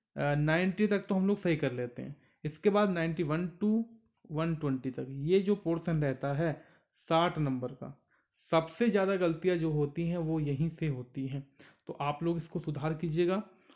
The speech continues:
और आप लोग एग्जाम में जो है प्यारे साथियों, एग्जाम में क्या लेकर जाना आप लोगों को, एग्जाम में दो घंटा पहले जाना है, दो घंटा पहले जाना है, ठीक है।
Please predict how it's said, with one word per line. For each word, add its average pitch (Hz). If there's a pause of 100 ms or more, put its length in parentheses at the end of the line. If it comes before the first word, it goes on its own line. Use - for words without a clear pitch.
(240)
और 147
आप 156
लोग 180
एग्जाम 156
में 196
जो 185
है 170
प्यारे 165
साथियों, 160 (500)
एग्जाम 151
में 160
क्या 160
लेकर 156
जाना 151
आप 143
लोगों 147
को, 180 (720)
एग्जाम 151
में 190
दो 160
घंटा 151
पहले 147
जाना 165
है, 196 (920)
दो 165
घंटा 156
पहले 151
जाना 165
है, 190 (1080)
ठीक 175
है। 208